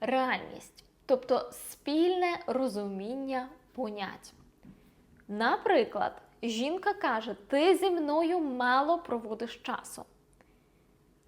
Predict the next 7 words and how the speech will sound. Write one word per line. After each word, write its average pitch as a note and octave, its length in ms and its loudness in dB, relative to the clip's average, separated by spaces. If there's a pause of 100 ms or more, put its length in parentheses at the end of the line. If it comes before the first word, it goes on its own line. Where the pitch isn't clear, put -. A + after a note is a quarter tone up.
(300)
А A#3+ 120 -4
що G#4 200 -4
таке E4+ 280 -2
мало D4 600 0
часу? - 400 -12 (200)
Це - 180 -2
скільки? D4+ 680 -6